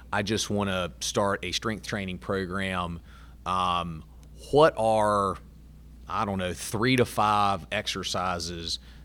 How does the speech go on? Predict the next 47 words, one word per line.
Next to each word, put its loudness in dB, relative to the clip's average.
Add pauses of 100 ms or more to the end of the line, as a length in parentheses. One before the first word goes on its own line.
that, -2 (440)
um, -4
people -2
should -6
think -6
about? -4
I -8
mean, -6 (800)
push-ups, 8
I 4
know, 4
has 2
gotta 2
be 0
<laughs> 2
on 0 (140)
that 0
list. 4 (340)
Um, 2
but, 2 (260)
you -2
know, 0
you -2
guys 6
have -6
talked 4
to -4
me. 0
So, 4
so, 0
some 2
of 2
the 4
stuff, 2
even 0
that -2
you -4
can -4
do 0
in 0
your -6
office, -6
you -8
know, -4
it's, -4
like, -4
s-, -12